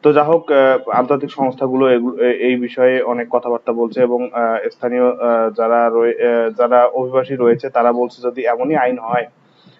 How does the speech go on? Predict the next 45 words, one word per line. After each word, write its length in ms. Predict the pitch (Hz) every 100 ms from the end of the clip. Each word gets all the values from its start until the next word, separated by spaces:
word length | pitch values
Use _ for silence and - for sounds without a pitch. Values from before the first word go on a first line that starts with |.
| -
তাহলে 240 | 139 143
কে, 460 | 139 170 170 156 -
উম, 500 | 127 127 113 110 110 104
এ-, 240 | 101 98 101 80 - _ -
এ-, 160 | 113 - _ _ -
ইংল্যান্ডে 420 | 139 131 127 123
আসতে 380 | 120 120 - 131
যাবে 220 | 120 117
বা, 180 | 117 117
আহ, 140 | 113 107 117 113
গ্রেট 380 | 104 - 123
ব্রিটেনে 340 | 117 120 120 120
আসতে 300 | 110 - 123
যাবে, 260 | 117 117
এখান 200 | 117 120
থেকে 180 | 117 117
যদি 220 | 113 110
রুয়ান্ডার 400 | 117 117 117 113
মতো 160 | 113 113
দেশে 220 | 110 113
চলে 240 | - 113 110
যেতে 200 | 110 110
হয় 180 | 120
তাহলে 300 | 131 120 117
কেউই 300 | 113 120 120
এখানে 360 | 120 117 135 214 _ _ _ _ _ - _ -
আসবে 280 | 123 117 139
না 120 | 143
বলে 180 | 147 170
মতামত 340 | 127 123 120
তারা 200 | 120 120
জানিয়েছে। 400 | 117 117 117 139
যা 120 | 147
হোক, 260 | 165 170 -
আহ, 540 | 131 131 127 123 123 113 - _ _ - -
আপনারা 360 | 127 127 123
জানেন 320 | 120 117 120 120
যে 120 | 123
রুয়ান্ডা 340 | 120 117 120
আফ্রিকার 360 | 117 127 120 120
একটি 160 | 117
দেশ 260 | 117 120 120
এবং 200 | 117 117
খুবই 180 | - 127
অনুন্নত 380 | 123 123 123 120